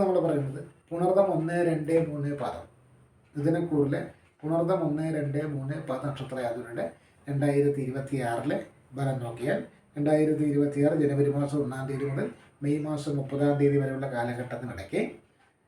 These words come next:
കേസ് സംബന്ധമായിട്ടുള്ള വിജയം പ്രതീക്ഷിക്കാം. ഏതെങ്കിലും തരത്തിലുള്ള കേസുകൾ ഉണ്ടെങ്കിൽ ഈ കാലഘട്ടത്തിൽ കേസിൻ്റെ വിജയം പ്രതീക്ഷിക്കാവുന്ന ഒരു കാലഘട്ടമാണ്. സഹോദര സ്ഥാനീയരുമായിട്ട് വിശേഷിച്ച് എന്തെങ്കിലും തരത്തിലുള്ള തർക്കങ്ങളുണ്ടെങ്കിൽ ആ തർക്കങ്ങളിൽ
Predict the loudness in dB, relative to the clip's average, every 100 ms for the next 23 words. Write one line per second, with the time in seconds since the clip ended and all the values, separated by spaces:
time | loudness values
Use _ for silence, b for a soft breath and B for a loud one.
0 | _ 4 6 6 4 2 2 2 2 2
1 | 0 2 2 4 2 0 -6 -10 -12 -16
2 | -20 _ _ _ _ _ -6 -2 -2 -2
3 | -2 -2 -2 -2 0 0 0 -4 -6 -6
4 | -4 -2 -2 -4 -8 -16 b b b -2
5 | 2 2 2 2 -2 -2 -2 -2 -6 -4
6 | -2 -2 -2 0 2 2 2 2 0 0
7 | 0 0 0 2 2 0 -2 -4 -6 -6
8 | -6 -8 -10 -16 B B B B 0 4
9 | 6 8 6 4 4 6 6 6 8 8
10 | 8 4 4 4 4 4 2 2 0 0
11 | 0 0 2 2 2 0 0 0 -2 -2
12 | -2 -4 -6 -10 -14 B B -6 -2 0
13 | 0 0 0 0